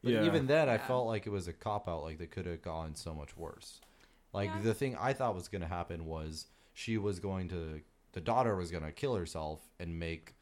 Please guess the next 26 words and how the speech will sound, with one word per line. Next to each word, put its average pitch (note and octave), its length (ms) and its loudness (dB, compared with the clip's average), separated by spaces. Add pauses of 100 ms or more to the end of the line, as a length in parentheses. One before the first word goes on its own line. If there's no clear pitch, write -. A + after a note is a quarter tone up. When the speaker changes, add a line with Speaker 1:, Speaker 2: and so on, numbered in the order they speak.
(120)
Speaker 1:
the G2+ 100 -4
mom E2+ 520 0
see F#2 360 -4
it - 160 -8
through E2 320 -6
the D2 420 -10
device E2+ 640 -6
and, F2+ 80 -10
like, D#2+ 120 -6
have E2 120 -6
a D2+ 60 -10
suicide D#2 500 -8
note C#2+ 180 -12
and D#2 80 -12
everything. C#2+ 460 -12
Speaker 2:
You C#3+ 200 4
mean, C#3 120 8
Speaker 1:
That's C3 100 6
Speaker 2:
like, B2 160 4
when B2 120 4
she A#2 140 2
started, G#2 400 2
like, F#2+ 320 -2
uh, F2+ 260 -2
like, F2 200 -8
hurting F#2 460 -6